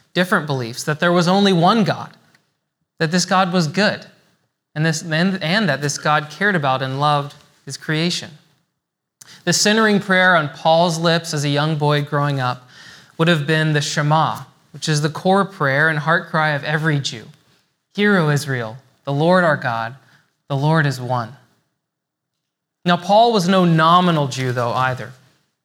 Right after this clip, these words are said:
He was a passionate scholar. As he grew up, he studied the scriptures. He became an expert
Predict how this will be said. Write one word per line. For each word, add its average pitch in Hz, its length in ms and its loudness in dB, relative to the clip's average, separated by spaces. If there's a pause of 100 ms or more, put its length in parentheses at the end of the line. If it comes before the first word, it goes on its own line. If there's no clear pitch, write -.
(100)
He 196 100 -2
was 190 140 2
a 165 60 -2
passionate 190 680 -2
scholar. 156 680 0 (340)
As 151 140 -2
he 170 100 2
grew 175 320 2
up, 135 220 -2
he 175 100 -2
studied 185 540 0
the 151 60 0
scriptures. 147 540 -6
He 185 100 -2
became 185 500 -2
an 160 180 -4
expert 160 580 0